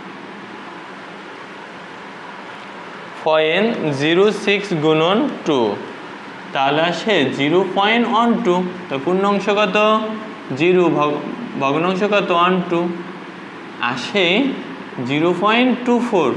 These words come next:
পূর্ণ অংশ কত? জিরো, ভগ্ন অংশ কত? টু ফোর। এলএসডি,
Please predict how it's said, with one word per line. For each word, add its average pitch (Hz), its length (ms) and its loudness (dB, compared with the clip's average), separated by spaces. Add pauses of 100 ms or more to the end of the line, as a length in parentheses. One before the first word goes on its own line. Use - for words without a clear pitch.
পূর্ণ 180 160 2
অংশ 214 220 2 (100)
কত? 214 180 0
জিরো, 165 340 4
ভগ্ন 139 300 2
অংশ 196 220 -2
কত? 220 360 2 (220)
টু 135 220 2
ফোর। 101 160 0 (4000)
এলএসডি, 131 1000 2